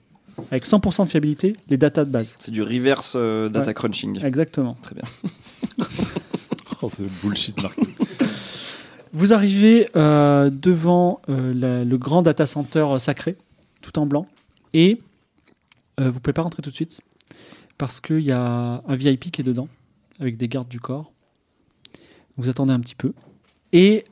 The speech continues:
Speaker 1: euh, donc, euh, le V I P sort après quelques minutes, vous pouvez pas voir qui c'est.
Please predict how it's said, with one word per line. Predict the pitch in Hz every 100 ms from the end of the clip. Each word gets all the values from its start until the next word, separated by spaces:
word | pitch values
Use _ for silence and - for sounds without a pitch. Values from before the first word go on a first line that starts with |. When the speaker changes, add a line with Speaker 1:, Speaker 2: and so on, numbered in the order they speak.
| 156
Speaker 1:
euh, | 147 139
donc, | 151 -
euh, | 156 139 127 127
le | 123 131
V | 147
I | 156
P | 156
sort | 180 - 175
après | 151 143
quelques | 147 127
minutes, | 170
vous | 160
pouvez | - 135
pas |
voir | 160 160
qui | -
c'est. | - 170